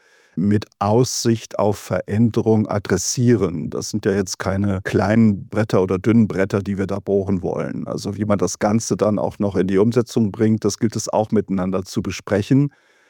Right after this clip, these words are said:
Wir wissen, dass das nicht allein aus dem Qualitätsmanagement heraus zu betreiben ist, sondern dass wir eben die unterschiedlichen Gewerke dabei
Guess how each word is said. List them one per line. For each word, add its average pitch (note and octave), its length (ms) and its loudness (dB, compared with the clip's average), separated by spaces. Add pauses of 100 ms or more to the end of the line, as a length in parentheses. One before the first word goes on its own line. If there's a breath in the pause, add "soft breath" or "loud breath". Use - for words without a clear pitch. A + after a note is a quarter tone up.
(160 soft breath)
Wir G#2 220 2
wissen, A#2+ 240 2
dass A2 160 0
das A2 200 -2
nicht A#2 200 -2
allein G#2+ 280 0
aus G#2+ 120 -2
dem A2+ 100 -4
Qualitätsmanagement G#2 960 -2
heraus F#2+ 380 -4
zu G2+ 100 -6
betreiben G2 520 -2
ist, A2+ 160 -2
sondern G2+ 200 0
dass F#2+ 220 -4
wir F#2+ 100 4
eben G2 320 2
die F#2 100 -2
unterschiedlichen G2+ 720 -2
Gewerke G2 440 -2
dabei F#2+ 500 -2